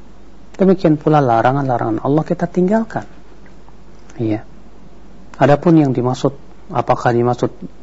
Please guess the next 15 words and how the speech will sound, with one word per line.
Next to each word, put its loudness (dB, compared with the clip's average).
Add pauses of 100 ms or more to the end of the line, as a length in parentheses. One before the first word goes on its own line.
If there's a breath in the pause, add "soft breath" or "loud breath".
(220)
jangan 6
menolak 2
keputusan, -4
artinya -2
takdirnya? 2 (1400)
Takdir 4
yang 2
baik 2
itu -2
adalah -2
perkara 0
yang -2
kita -6
harapkan 0
tentunya. -6